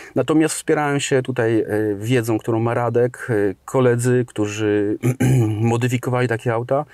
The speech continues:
Wydaje mi się, że mało błędów tutaj popełniliśmy, bo zrobiliśmy to raz, a porządnie. Rama została, e, oddzielona od budy, w-, została odrestaurowana, wszystko zostało zrobione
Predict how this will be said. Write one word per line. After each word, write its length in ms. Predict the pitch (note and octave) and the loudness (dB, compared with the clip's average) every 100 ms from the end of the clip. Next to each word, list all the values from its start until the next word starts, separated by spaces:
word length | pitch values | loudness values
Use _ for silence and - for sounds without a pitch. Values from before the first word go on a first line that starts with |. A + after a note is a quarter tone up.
| - - - _ _ _ _ - | -20 -20 -20 _ _ _ _ -8
Wydaje 240 | A2+ F#3+ | 0 0
mi 60 | A3+ | 0
się, 100 | F3 | -2
że 80 | F3 | 0
mało 200 | G3+ C#3+ | 2 2
błędów 280 | A#2 G2+ | 0 -2
tutaj 200 | F#2+ G#2+ | -4 -6
popełniliśmy, 640 | - G#2 G2+ G2 F2 - G#2+ | -6 -6 -4 -6 -6 -8 -6
bo 80 | |
zrobiliśmy 360 | A2+ A#2 B2 A#2+ | -4 -2 0 -2
to 140 | A#2 | 0
raz, 260 | A#2 C#3+ - | 0 -2 -4
a 80 | A#2+ | -8
porządnie. 600 | B2+ A#2+ A#2 F#2 G#2+ B2+ | -4 0 0 0 0 0
Rama 240 | B2 A#2+ | 0 0
została, 500 | A2+ A#2 A2+ A2 G#2+ - G#2+ | -2 -2 -2 -2 -2 -4 -4
e, 60 | G#2 | -4
oddzielona 480 | A2 A2 A#2 G#2+ G#2 | -4 -2 -2 0 -2
od 140 | A2 | -4
budy, 460 | G#2 G#2+ G2 A2 A#2+ | -4 -4 0 2 0
w-, 340 | A2+ G#2+ G#2+ | -4 -8 -10
została 440 | G#2 A#2 B2+ G#2+ - _ _ - | -6 -4 -2 -4 -4 _ _ -12
odrestaurowana, 1040 | - B2 B2+ C3+ - C3 C3 B2 A#2 G#2+ A#2 | -4 0 2 0 0 2 2 0 -2 -2 -4
wszystko 280 | - B2+ B2+ | -2 -2 -2
zostało 260 | B2 A#2 | 0 -2
zrobione 440 | A#2 A#2 A#2 A#2 | -2 0 0 0